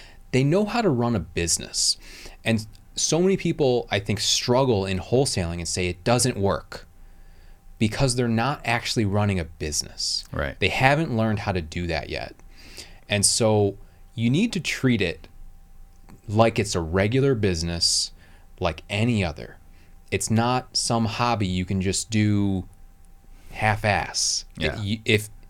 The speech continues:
Speaker 1: it's gonna take work, any business is gonna take work.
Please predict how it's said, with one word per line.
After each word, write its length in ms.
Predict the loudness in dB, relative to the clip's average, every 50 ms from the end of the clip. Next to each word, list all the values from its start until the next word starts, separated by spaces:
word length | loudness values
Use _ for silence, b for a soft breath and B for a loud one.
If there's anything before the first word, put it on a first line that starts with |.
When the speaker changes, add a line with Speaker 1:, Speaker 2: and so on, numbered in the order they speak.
| -20 -20 -20 -20 -20 -20 -20 -20 -20 -20 -20 -20 -20 -20 -18 0 0
Speaker 1:
it's 180 | 0 0 2
gonna 260 | 2 4 4 4 4
take 300 | 2 4 4 2 2 4
work, 260 | -2 -2 -2 -4 -10 -6 0
any 240 | 2 4 4 4 4
business 440 | 4 4 2 2 2 0 0 0 -2
is 80 | -2
gonna 180 | -2 -4 -4 -4
take 300 | -6 -6 -8 -8 -8 -6
work. 340 | -8 -8 -8 -10 -16 -20